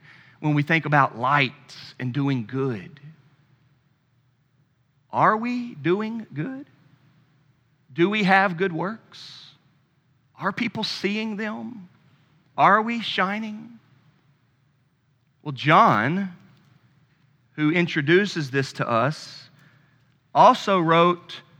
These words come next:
some small little epistles. Turn with me, if you can, quickly to First John.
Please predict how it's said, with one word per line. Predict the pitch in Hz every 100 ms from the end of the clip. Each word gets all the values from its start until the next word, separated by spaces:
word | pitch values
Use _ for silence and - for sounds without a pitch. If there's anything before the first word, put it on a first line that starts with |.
| -
some | - 156
small | - 175 180 175
little | 175 170 160
epistles. | 139 196 190 - 98 - - - - _ _ _ _ _ -
Turn | 190 220 190
with | 131 127
me, | 143
if | 147 151
you |
can, | 156 156 135
quickly | 185 165 123 127
to | 131
First | 160 165 156 139
John. | 165 143 90 87